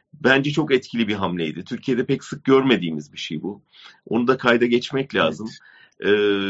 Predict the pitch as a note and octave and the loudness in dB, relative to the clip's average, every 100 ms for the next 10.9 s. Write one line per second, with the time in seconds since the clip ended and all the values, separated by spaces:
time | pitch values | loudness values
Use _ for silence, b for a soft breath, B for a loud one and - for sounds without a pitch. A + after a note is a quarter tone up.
0 | G2+ - - D3+ D3+ C3 B2+ B2 C#3 B2+ | -6 -10 -12 -12 -4 -4 -4 -6 -4 -2
1 | A#2+ B2 - C#3+ C3+ A#2+ A#2 G#2+ A2+ A2 | 0 0 0 -2 0 0 0 0 0 -2
2 | G2+ - F#2 F2 E2 - F#2 - _ _ | -2 0 0 0 -14 -12 -12 -14 _ _
3 | _ _ - A#2 A#2+ B2+ C3+ C#3+ D3 D3+ | _ _ -6 -4 -2 0 0 0 0 0
4 | D3 D3 C3 C#3 C3+ B2+ B2 - F2 D#2 | -2 -2 -4 -4 -4 0 -2 -4 -12 -8
5 | D2 C2+ C#3+ G#2 G2 F#2+ - B2+ D3 D3 | -6 -6 -4 0 0 0 -2 -4 -2 -4
6 | - - A#2+ B2 B2+ B2+ D3+ D3 _ - | -14 -12 -4 -4 -4 -6 -6 -6 _ -20
7 | G#1 - - G#2 A2 A#2 B2 B2 A2 A2+ | -20 -8 0 0 2 -2 -4 -2 -2 -2
8 | B2+ B2 B2+ A2+ G#2+ G#2 G#2 G#2+ - F#2+ | -4 -4 0 0 -2 -2 -2 -2 -4 -4
9 | G2 G2 G2 A#2 B2 C3 - B2 G#2+ - | -4 -4 -8 -8 -8 -10 -8 -4 -4 -4
10 | - A2+ A2+ F2 D#2+ D2 - G#2 | -12 -10 -10 -10 -14 -16 -18 -20